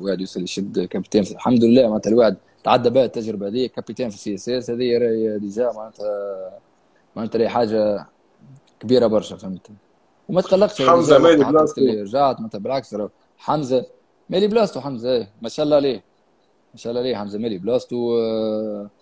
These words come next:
Speaker 1: محبوب، يحبوه الجوارات الكل. آه، بالعكس حمزة معناها كابتن، كابتن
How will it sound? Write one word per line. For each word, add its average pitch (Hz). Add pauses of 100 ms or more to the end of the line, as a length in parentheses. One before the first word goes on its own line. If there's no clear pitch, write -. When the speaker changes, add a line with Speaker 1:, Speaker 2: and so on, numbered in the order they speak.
(100)
Speaker 1:
محبوب، 113
يحبوه 110 (360)
الجوارات 107
الكل. 127 (600)
آه، 113 (100)
بالعكس 120
حمزة 101
معناها 95 (400)
كابتن، 113
كابتن 101